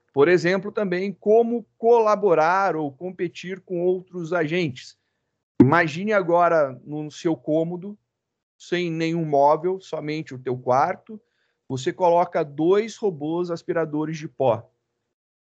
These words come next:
Seria importante entender, o robô entender que se eu coloco um seguindo o outro, que o processo de limpeza que o primeiro fez, eu estou executando um processo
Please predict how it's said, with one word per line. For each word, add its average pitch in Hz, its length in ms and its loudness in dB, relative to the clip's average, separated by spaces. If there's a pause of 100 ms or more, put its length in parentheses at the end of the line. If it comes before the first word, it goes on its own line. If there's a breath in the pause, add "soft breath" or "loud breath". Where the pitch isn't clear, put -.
(720)
Seria 226 340 2
importante 240 680 0
entender, 175 720 2
o 160 140 -2
robô 151 540 -2
entender 143 600 -2
que 127 380 -6 (320 soft breath)
se - 240 -6
eu 214 100 6
coloco 185 680 0
um 190 340 -4 (120)
seguindo 165 920 -4
o 135 120 -6
outro, 165 580 2 (840)
que - 200 -6
o 220 60 -2
processo 247 840 0
de 240 100 -12
limpeza 180 720 -2
que 135 100 -14
o 175 60 -8
primeiro 180 520 -4
fez, 180 600 0 (400)
eu 202 200 6
estou 214 320 0
executando 202 600 -4
um 208 80 -4
processo 196 720 -2